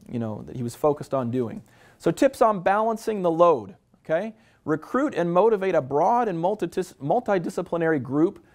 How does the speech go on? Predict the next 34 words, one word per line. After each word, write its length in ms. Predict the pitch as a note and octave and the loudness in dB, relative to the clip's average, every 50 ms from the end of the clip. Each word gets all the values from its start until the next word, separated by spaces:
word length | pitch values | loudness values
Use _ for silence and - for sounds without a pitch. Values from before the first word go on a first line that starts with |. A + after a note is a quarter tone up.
| _ _ _ | _ _ _
to 80 | - B2+ | -8 -8
support 560 | - - D3+ - - - F#3 G#3 G#3+ - - | -6 -6 -8 -8 -2 2 2 2 2 2 -2
the 100 | D3 C#3+ | -4 -4
load, 480 | C3+ C3 C#3 C#3+ C#3 A#2+ G#2+ A2+ - - _ _ _ _ | -2 2 2 2 2 2 -2 -6 -12 -18 _ _ _ _
okay? 180 | - D#3 F#3 G3 | -10 -8 -8 -6
Really, 400 | D#3+ D#3+ F3 G3+ A3 G#3+ G#3+ G3+ | -6 -4 -2 0 2 2 2 2
really 200 | F#3+ G3 F#3 F3 | 0 -2 -2 -2
important. 300 | D#3+ - C#3 A2 A2 - | -2 -2 -2 -2 -2 -4
People 240 | F3+ F#3+ - G#3 G#3 | -6 -4 -2 -2 -2
that 60 | E3 | -2
you 80 | D3 | -2
trust, 460 | C#3 - - F#3 G3+ G#3+ - - _ _ _ _ _ _ _ _ | -6 -2 0 0 0 0 -2 -10 _ _ _ _ _ _ _ _
people 180 | - C3+ D3 C#3+ | -10 -6 -2 0
that 100 | D3 C#3 | 0 0
are 60 | B2+ A#2 | 0 0
good 220 | A#2+ C#3 E3+ F3+ | -2 -2 -2 -2
at 60 | E3+ | -2
what 160 | F3+ E3 D#3+ | -2 -4 -2
they 120 | - C#3+ C3 | -2 -4 -4
do, 340 | B2 D3+ F3+ A3+ C4 C4+ C4+ _ _ _ _ _ _ _ _ _ _ _ | -2 -2 -2 -2 -4 -6 -10 _ _ _ _ _ _ _ _ _ _ _
and 200 | C#3 C#3+ C#3+ C#3 | -6 -4 0 2
don't 240 | E3 G3+ G#3+ G#3 F3 | 2 2 2 0 -4
stop 320 | - - F3+ F3+ F3+ - | -4 -2 -2 -2 -2 -2
until 260 | D#3 D3 C#3+ - D3+ B2+ | -4 -6 -2 -2 -2 0
the 80 | C3+ | 0
work 240 | B2+ C3 C3 B2 - | 0 -2 -2 -4 -6
is 80 | A2+ - | -10 -10
complete. 440 | - A#2+ G#2+ - A#2 - - - _ _ _ | -8 -10 -8 -8 -8 -10 -10 -12 _ _ _
You'll 240 | - A#2 A#2+ A#2+ A#2 | -8 -6 -6 -4 0
lose 300 | C3+ D3+ E3 D#3+ D3 C3+ | 0 0 0 0 -2 -4
your 80 | B2+ | -6
momentum, 560 | A#2+ A#2 A2 C3 E3 F#3+ F#3 - G3 G3+ G3 F#3+ _ _ _ _ _ _ _ _ | -6 -4 -2 -2 -2 -4 -4 -6 -8 -8 -8 -12 _ _ _ _ _ _ _ _
and, 320 | - A#2+ A#2+ A#2 A2+ A2+ A#2 | -8 -6 -6 -4 -4 -2 -2
um, 420 | A2+ A2 A2 G#2+ G#2+ A2 A2 | -2 -2 -4 -6 -8 -10 -12